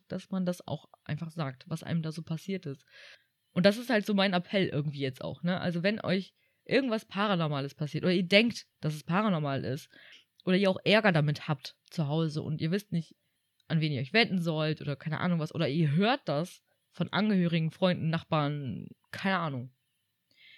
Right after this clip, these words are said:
dann redet denen gut zu und helft denen so ein bisschen dabei.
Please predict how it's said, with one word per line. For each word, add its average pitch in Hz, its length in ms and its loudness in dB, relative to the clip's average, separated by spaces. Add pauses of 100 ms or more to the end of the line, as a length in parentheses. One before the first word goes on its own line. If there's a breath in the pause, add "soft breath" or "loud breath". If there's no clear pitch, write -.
(320 soft breath)
dann 160 180 4
redet 214 340 2
denen 185 180 -2
gut 170 180 -6
zu 247 440 -6
und - 140 2
helft 202 380 4
denen 131 180 2
so 127 60 -2
ein 131 60 -2
bisschen 131 260 -4
dabei. 113 400 -2